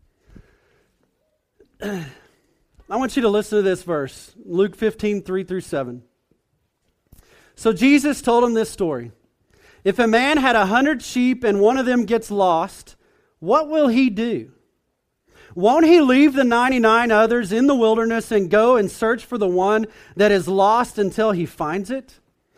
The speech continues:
And when he finds, uh, when he has found it, he will joyfully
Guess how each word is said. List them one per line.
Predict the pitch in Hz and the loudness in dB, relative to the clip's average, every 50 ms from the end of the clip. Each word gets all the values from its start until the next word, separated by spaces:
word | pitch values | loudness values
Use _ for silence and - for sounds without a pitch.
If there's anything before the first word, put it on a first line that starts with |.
| _ _ _ _ - - | _ _ _ _ -16 -4
And | - 233 247 233 233 | 0 2 2 2 4
when | 247 285 311 320 | 4 4 4 4
he | 311 294 320 302 | 6 6 4 4
finds, | - - - 262 262 285 285 277 277 269 254 - - - - _ - - _ _ _ | 2 0 0 0 2 2 0 0 0 -2 -2 -4 -6 -12 -20 _ -20 -20 _ _ _
uh, | - 208 208 202 196 196 | 0 2 2 4 2 2
when | 196 202 220 269 | 0 0 2 4
he | 277 269 294 311 | 4 4 6 4
has | 277 233 - - | 4 2 2 -2
found | - - 269 294 330 330 320 277 208 | -2 0 2 2 2 2 2 2 2
it, | 175 180 180 - - - _ - | 2 0 -2 -4 -12 -20 _ 2
he | - 269 277 | 4 4 6
will | 254 240 220 | 6 4 4
joyfully | 180 165 139 143 170 247 294 330 349 349 294 - - 190 170 156 143 147 165 220 262 254 | 2 0 -6 -6 -4 0 2 4 4 4 2 0 -4 -4 -4 -2 -2 0 0 -2 -2 -4